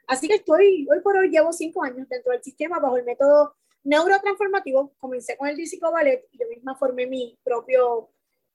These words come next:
mi propio método. ¿Por qué? Porque Psicoballet trabaja por niveles y las personas que están privadas de su libertad, trabajarlas por niveles no, no funciona.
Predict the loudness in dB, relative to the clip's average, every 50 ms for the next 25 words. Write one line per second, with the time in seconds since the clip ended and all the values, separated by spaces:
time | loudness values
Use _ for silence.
0 | _ _ -4 -2 -2 0 2 2 2 4 2 0 2 0 2 2 2 0 -2 0
1 | 2 2 2 2 2 0 -2 -2 -2 0 -2 -4 -2 -4 -4 -6 -6 -6 -6 -4
2 | -2 0 2 2 2 0 -2 -2 -2 0 0 0 -2 -2 -4 -4 -2 -2 0 0
3 | 0 -4 -6 -8 _ _ _ _ _ _ _ _ _ _ _ _ -10 -10 -10 -12
4 | -18 -20 -18 -16 -14 -14 -12 -10 -10 -10 -8 _ -8 -6 -6 -6 -8 -8 -10 -10
5 | -12 -12 -14 _ _ _ _ _ _ _ 0 2 2 2 2 2 0 0 -2 -2
6 | -6 -6 -4 0 2 2 2 2 0 -4 -6 -6 -6 -10 _ _ -2 -2 -2 0
7 | -2 -2 -4 -4 -6 -8 -10 -10 -8 -8 -8 -8 -6 -4 -4 -4 -4 -4 -4 -4
8 | -2 -2 -2 -4 -4 -6 -10 _ _ _ _ _ -6 -6 -6 -4 -4 -6 -6 -6
9 | -10 -12